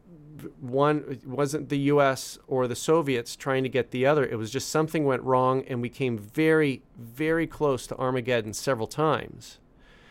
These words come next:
simply because of human error and sys-, systems error that, you know, were because of bad designs that the humans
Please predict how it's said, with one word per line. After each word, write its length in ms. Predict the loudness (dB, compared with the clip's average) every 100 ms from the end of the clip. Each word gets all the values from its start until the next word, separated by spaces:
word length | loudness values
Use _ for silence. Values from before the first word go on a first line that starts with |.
| -20 -20 _
simply 400 | -4 0 2 0
because 640 | -2 -6 -2 0 0 -4 -10
of 320 | -6 -4 -4 -4
human 300 | -2 -2 -2
error 300 | 0 2 0
and 180 | -4
sys-, 340 | -6 -8 -10 -12 -16
systems 560 | -14 -2 -2 0 -2 -2
error 460 | -6 -6 -6 -10 -16 -2
that, 260 | 0 0 -4 -14
you 180 | -8 -6
know, 140 | -6 -8 -20 _ -20 -18 -18 -18 -8
were 380 | 0 0 0 -8 -14 -8
because 260 | -2 0
of 100 | 0
bad 240 | 0 2 2
designs 440 | 0 2 2 2
that 100 | -4
the 80 | -10
humans 360 | -6 -4 -4